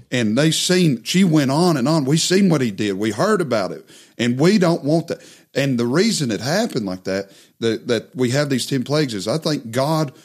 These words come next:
wanted people to see. And now we're at the moment where Moses is now famous. When he first came in,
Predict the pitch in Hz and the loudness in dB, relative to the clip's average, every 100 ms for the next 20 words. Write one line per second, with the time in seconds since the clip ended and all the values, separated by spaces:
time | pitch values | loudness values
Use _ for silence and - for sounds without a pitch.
0 | _ - 151 156 127 - 151 156 113 92 | _ -2 2 2 0 0 0 0 -4 -6
1 | - - 160 156 156 139 - - 113 123 | -4 -2 0 2 2 -2 -10 -10 -4 0
2 | 139 156 170 151 123 131 104 104 127 127 | 2 2 4 2 2 0 -2 -2 0 0
3 | 110 104 95 110 151 180 160 151 143 - | -2 -2 -2 0 4 4 4 0 -2 -6
4 | - - - 117 117 143 151 110 - - | -14 -14 -4 -2 0 2 2 0 -6 -2
5 | 147 131 98 82 - 113 117 165 165 175 | 0 0 -2 -6 -4 -2 0 0 0 0
6 | 165 - 131 120 127 117 | 0 -2 0 2 0 -2